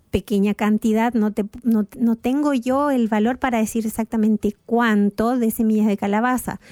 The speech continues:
Eh, pero, eh, idealmente, anda, eh,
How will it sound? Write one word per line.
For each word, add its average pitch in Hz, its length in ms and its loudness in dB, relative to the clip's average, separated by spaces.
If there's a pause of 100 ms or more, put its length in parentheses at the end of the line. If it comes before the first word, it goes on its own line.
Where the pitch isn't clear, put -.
(340)
Eh, 185 520 0 (300)
pero, 269 420 0 (300)
eh, 196 540 -10 (340)
idealmente, 302 840 2 (1160)
anda, 339 720 2 (260)
eh, 202 680 -2